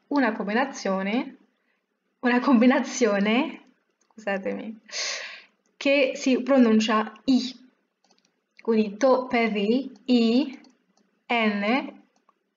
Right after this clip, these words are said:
ancora questa combinazione che si pronuncia E, quindi to, pe, vi, ine, M, I, K, R, O, to, pe, vi, ine, micro.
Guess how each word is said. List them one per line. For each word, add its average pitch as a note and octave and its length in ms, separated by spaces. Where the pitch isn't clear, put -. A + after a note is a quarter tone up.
ancora A3+ 400
questa G3 360
combinazione G3+ 1160
che - 160
si A3+ 160
pronuncia A3 680
E, B3+ 320
quindi G#3 340
to, B3+ 300
pe, A#3+ 180
vi, G3+ 440
ine, B3 840
M, A#3 720
I, A3+ 380
K, G#3 360
R, A3 720
O, G#3 340
to, C#4 220
pe, B3 160
vi, G3+ 440
ine, B3 540
micro. A3 600